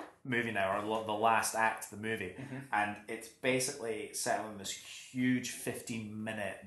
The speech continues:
Speaker 1: ballet sequence from Gene Kelly called Broadway Melody. This isn't the first time he's done this before. A number of years earlier, he made a movie called American in Paris,
Speaker 2: Right.
Speaker 1: which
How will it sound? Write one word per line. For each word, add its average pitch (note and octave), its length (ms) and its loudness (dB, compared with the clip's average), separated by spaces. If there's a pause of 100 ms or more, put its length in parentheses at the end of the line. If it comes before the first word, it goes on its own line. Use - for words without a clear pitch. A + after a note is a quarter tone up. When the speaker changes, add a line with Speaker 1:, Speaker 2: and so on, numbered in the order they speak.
(160)
Speaker 1:
ballet G2 380 4
sequence - 720 -8 (280)
from G2+ 220 -6
Gene F#2+ 280 -4
Kelly F#2 480 -4
called F#2 320 -6
Broadway F#2 460 -2
Melody. F#2+ 360 -2 (280)
This C3 100 -8
isn't D#3+ 140 -2
the F3+ 60 -4
first - 400 6
time B2 160 -2
he's G#2+ 120 -4
done A2+ 200 2
this G2+ 120 -6
before. F#2+ 280 -10
A G2 40 -8
number B2 220 -2
of A2+ 60 -4
years G#2 180 -2
earlier, G#2 320 -2
he G2 100 -6
made G2+ 140 -8
a G2 40 -6
movie G2 340 -6
called F#2+ 200 -8
American G2 360 -2
in F2+ 140 -10
Paris, - 640 0
Speaker 2:
Right. B2+ 180 -2 (100)
Speaker 1:
which - 340 -2